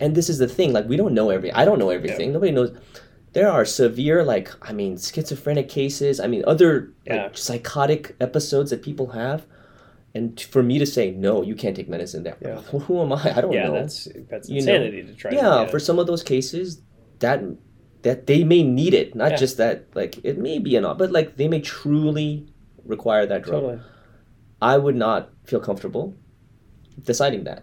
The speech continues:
Speaker 2: Yeah.
Speaker 1: Let the doctor and then you with your spouse or whoever,
Speaker 2: Hmm.
Speaker 1: you know, just carefully evaluate it.
Speaker 2: Yeah.
Speaker 1: I mean, talk to your pastors, you know, and see what they think and
Speaker 2: Yeah.
Speaker 1: move forward. Do,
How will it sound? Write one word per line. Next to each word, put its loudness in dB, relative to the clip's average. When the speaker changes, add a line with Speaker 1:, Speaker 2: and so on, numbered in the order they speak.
Speaker 2:
Yeah. -2
Speaker 1:
Let 4
the 0
doctor 0
and 0
then 2
you -2
with -8
your -4
spouse 2
or 2
whoever, 4
Speaker 2:
Hmm. -8
Speaker 1:
you -2
know, 0
just -8
carefully 0
evaluate 0
it. -6
Speaker 2:
Yeah. 0
Speaker 1:
I -4
mean, 0
talk -2
to -2
your 2
pastors, -4
you -8
know, -2
and -4
see -4
what -2
they 2
think -2
and 0
Speaker 2:
Yeah. -2
Speaker 1:
move -2
forward. -4
Do, 2